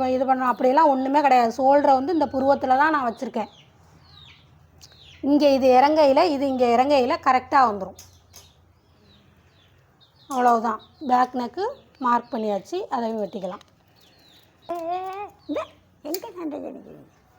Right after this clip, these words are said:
Speaker 2: ஓடி போய் நில்லு.
Speaker 1: இப்போ ஃப்ரண்ட் துணியை தூக்கி போட்டுட்டு இப்போ கட் வளைவு வெட்டிக்கலாம். கட் வளைவுக்கும் இந்த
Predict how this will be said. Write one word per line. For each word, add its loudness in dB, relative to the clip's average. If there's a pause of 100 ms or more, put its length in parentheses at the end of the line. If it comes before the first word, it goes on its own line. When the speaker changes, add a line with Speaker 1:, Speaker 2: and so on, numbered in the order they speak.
(500)
Speaker 2:
ஓடி -8
போய் -8
நில்லு. -14 (480)
Speaker 1:
இப்போ -2 (100)
ஃப்ரண்ட் -4
துணியை -4 (120)
தூக்கி -6
போட்டுட்டு -4 (420)
இப்போ 0 (120)
கட் 0
வளைவு 4
வெட்டிக்கலாம். -4 (400)
கட் -4
வளைவுக்கும் 2
இந்த 2